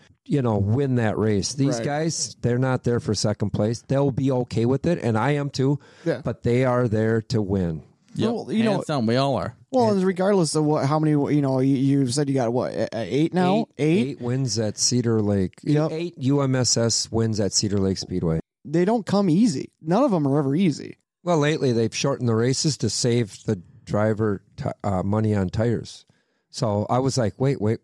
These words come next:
Speaker 1: we're not running thirty laps? What?" And it's like, "Okay, it's eighteen or it's twenty."
Speaker 2: Yeah.
Speaker 1: Oh my God, that's, that's a fast track. That's, I think I won a feature in seven minutes and thirty seconds 'cause it was
Speaker 3: <laughs>
Speaker 1: eighteen la-, they shortened
Speaker 3: Right.
Speaker 1: it for some reason.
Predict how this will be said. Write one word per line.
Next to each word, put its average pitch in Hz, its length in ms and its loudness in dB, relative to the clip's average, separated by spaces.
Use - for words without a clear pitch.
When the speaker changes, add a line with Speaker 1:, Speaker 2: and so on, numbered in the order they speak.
Speaker 1:
we're 110 200 -4
not 120 160 0
running 117 220 0
thirty 123 240 -2
laps? 107 480 -2
What?" 135 240 -2
And 113 160 0
it's 110 200 -2
like, 104 180 0
"Okay, 127 260 0
it's 113 260 -2
eighteen 127 420 0
or 107 80 0
it's - 200 -6
twenty." 143 380 -2
Speaker 2:
Yeah. 120 160 -2
Speaker 1:
Oh 147 80 -6
my 107 160 -4
God, 139 200 0
that's, 113 240 -2
that's 143 200 -2
a - 180 -4
fast 113 360 0
track. 143 200 0
That's, - 220 -2
I 151 100 0
think 151 280 -2
I 131 100 2
won 120 240 0
a 156 60 -2
feature 135 360 0
in 110 120 0
seven 123 480 -2
minutes 131 280 0
and 92 140 -6
thirty 120 220 0
seconds - 520 -4
'cause 139 160 -6
it 135 100 -8
was 131 240 -2
Speaker 3:
<laughs> - 100 -8
Speaker 1:
eighteen 127 420 -2
la-, 156 120 -2
they 156 120 2
shortened 135 420 -2
Speaker 3:
Right. 127 80 -8
Speaker 1:
it - 80 -16
for 120 120 0
some 104 260 0
reason. 92 360 -2